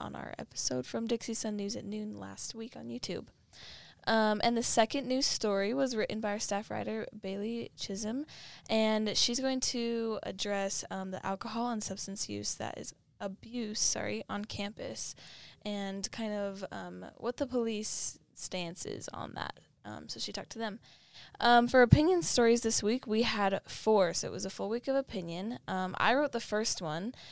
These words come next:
Um, I argued that general education is not just something for students to get out of the way. It is very beneficial, and it can make a well-rounded student. And what do you guys think, honestly, about general education?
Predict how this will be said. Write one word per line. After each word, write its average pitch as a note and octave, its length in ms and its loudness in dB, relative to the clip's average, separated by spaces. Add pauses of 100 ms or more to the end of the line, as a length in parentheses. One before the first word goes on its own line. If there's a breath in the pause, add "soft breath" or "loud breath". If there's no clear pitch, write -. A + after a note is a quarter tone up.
(400 soft breath)
Um, F3 280 2
I G#3 220 4
argued A3 560 2
that G#3 320 8
general G#3+ 280 2
education G#3+ 800 -2
is F#3 220 -6
not F3+ 240 -4
just G#3 180 -2
something A3 340 -2
for G#3 160 -6
students F3+ 460 -2
to - 140 -2
get F#3 260 -4
out E3+ 200 0
of F3+ 140 -4
the F3 100 -4
way. D#3 640 -2
It - 80 -4
is F3 320 -6
very F#3+ 360 -2
beneficial, G#3+ 640 0
and F3+ 140 -2
it E3+ 100 -8
can F3+ 140 -8
make F3 160 -10
a E3+ 80 -6
well-rounded D3 520 -10
student. - 380 -6 (600 soft breath)
And G3+ 380 2 (400)
what G#3+ 140 -4
do A3+ 120 -4
you A3+ 80 0
guys F#3+ 360 4
think, F3+ 360 0
honestly, F3+ 600 -2 (140)
about F3+ 280 -2
general E3+ 300 -6
education? F3 920 -8